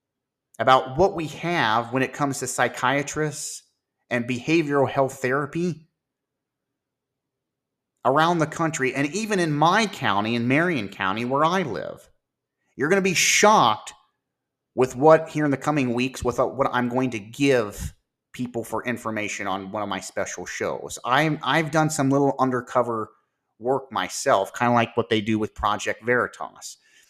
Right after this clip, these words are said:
And what you're gonna find out is there's a lot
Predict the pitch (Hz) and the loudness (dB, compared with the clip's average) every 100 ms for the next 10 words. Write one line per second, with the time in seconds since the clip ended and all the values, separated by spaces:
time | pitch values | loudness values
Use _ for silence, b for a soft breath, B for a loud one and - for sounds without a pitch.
0 | b b 123 143 170 156 190 - 190 202 | b b 0 2 2 2 2 2 2 2
1 | 185 180 165 87 104 - - _ _ _ | 2 2 2 0 -4 -12 -20 _ _ _
2 | _ _ - 135 131 131 160 - 156 143 | _ _ -2 2 4 4 2 2 0 0
3 | 131 147 196 240 233 | 0 2 4 4 0